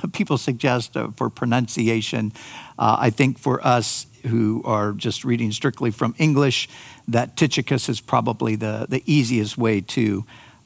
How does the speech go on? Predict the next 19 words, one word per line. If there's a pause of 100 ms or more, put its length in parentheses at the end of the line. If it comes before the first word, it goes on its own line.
um, (160)
pronounce
here. (280)
Now,
now
Tychicus,
you
might, (120)
um, (160)
the,
the
name
might
even
be
a
little
bit
familiar,